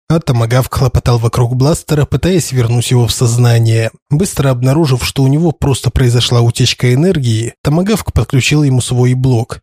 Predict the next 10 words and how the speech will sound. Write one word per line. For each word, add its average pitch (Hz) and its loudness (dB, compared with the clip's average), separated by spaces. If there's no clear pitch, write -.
и 139 0
бластер, 120 0
наконец, 156 -2
открыл 120 -2
глаза. 117 2
Увидев, 151 0
что - -4
его 123 2
окружают 120 0
друзья, 123 2